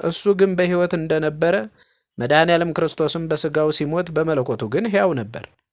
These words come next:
«በሥጋ ሞተ፣ በመንፈስ ግን ሕያው ሆነ» ብሎ ቅዱስ ጴጥሮስ በአንደኛ መ-፣ ጴጥሮስ መልእክቱ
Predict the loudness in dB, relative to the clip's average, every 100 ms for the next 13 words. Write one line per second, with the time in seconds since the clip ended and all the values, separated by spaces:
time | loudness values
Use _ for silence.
0 | _ _ _ _ _ _ _ _ _ _
1 | _ _ _ 0 2 4 6 6 6 4
2 | 0 -4 -6 -4 -2 0 0 0 2 -2
3 | 0 0 2 2 2 0 0 0 -2 -4
4 | -6 -4 -4 0 0 -2 -6 -20 -20 -8
5 | 2 2 4 4 6 4 4 2 2 0
6 | 0 2 2 2 2 0 0